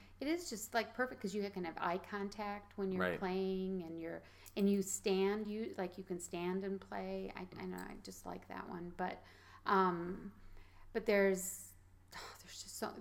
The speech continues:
Speaker 1: this is what they call the golden age of board games.
Speaker 2: Really?
Speaker 1: Yes. There are more board games out now than there have ever been in the history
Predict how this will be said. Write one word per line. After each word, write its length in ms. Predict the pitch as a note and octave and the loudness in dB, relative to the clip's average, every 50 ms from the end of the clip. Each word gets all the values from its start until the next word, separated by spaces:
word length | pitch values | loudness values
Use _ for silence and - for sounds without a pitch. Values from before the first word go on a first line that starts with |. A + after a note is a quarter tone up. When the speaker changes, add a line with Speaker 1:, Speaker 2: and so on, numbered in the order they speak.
| - - | 2 4
Speaker 1:
this 200 | A#3 C4 - - | 4 4 4 2
is 220 | D#4+ - - - | -4 -4 -4 -2
what 140 | - G3 F#3+ | -2 0 0
they 100 | G3+ F#3+ | 0 -2
call 240 | F#3+ - G3+ F#3 F3+ | -2 -2 -2 -2 0
the 80 | F3 E3+ | -2 -2
golden 400 | - E3+ E3+ F3 F3 F3 D#3+ D#3+ | 0 0 0 0 -2 -4 -4 -6
age 300 | D#3 D#3 D#3 - - - | -6 -6 -8 -8 -10 -12
of 120 | - - | -14 -12
board 260 | - - - - - - | -10 -10 -10 -10 -10 -12
games. 400 | - - - - - - - - | -16 -16 -16 -16 -16 -16 -12 -6
Speaker 2:
Really? 380 | - E3+ B3+ C#4+ - F2+ - - - - - | -2 0 0 0 0 0 -2 -2 -4 -8 -6
Speaker 1:
Yes. 480 | G3 F#3 F3+ F3 F3 F3+ - - - - - - - | -4 -2 0 0 -2 -4 -6 -10 -12 -12 -14 -6 0
There 120 | G#3+ G3+ G3+ | 2 4 6
are 60 | G3 | 6
more 320 | G3 F#3+ G3 G3+ G#3 G#3+ | 6 6 4 4 4 2
board 260 | G#3 G#3 G3 G3 F#3+ F#3+ | 2 2 2 2 2 2
games 300 | G3 F#3 F3+ F3+ - F3+ | 0 0 0 0 0 -2
out 200 | E3+ E3+ - F3+ | -2 -2 -2 -4
now 440 | E3+ E3 E3 E3 E3+ E3+ F3 G3 G#3 - - | -4 -4 -6 -6 -6 -8 -8 -10 -10 -6 -2
than 140 | F#3 E3+ E3+ | -2 -2 0
there 140 | E3 E3 | -2 -2
have 180 | E3 E3 - - - F#3 F#3+ F3+ F3+ | -4 -6 -8 -10 -6 -4 -2 -2 0
ever 200 | F#3 F#3+ F#3+ F#3 | 0 0 0 0
been 500 | F#3 F#3 E3+ E3 D#3+ D#3 D#3 D#3 F3+ - - | -2 -4 -6 -6 -6 -8 -8 -10 -10 -10 -8
in 100 | F#3 F3 | -6 -6
the 40 | F3 | -6
history 680 | F3+ F3 F#3+ F#3 - - A3 G#3 F#3+ G3 - - F#3+ | -6 -6 -8 -8 -8 -8 -8 -6 -6 -6 -8 -10 -12